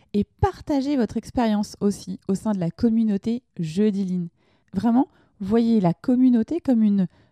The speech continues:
terre d'expérimentation, de partage aussi. Voilà,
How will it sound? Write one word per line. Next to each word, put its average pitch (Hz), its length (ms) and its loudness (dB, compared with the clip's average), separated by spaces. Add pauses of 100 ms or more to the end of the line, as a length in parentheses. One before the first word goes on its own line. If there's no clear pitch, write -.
(220)
terre 285 220 0
d'expérimentation, 220 1040 0 (280)
de 208 180 2
partage 208 480 -2
aussi. - 220 -10 (1000)
Voilà, 185 320 0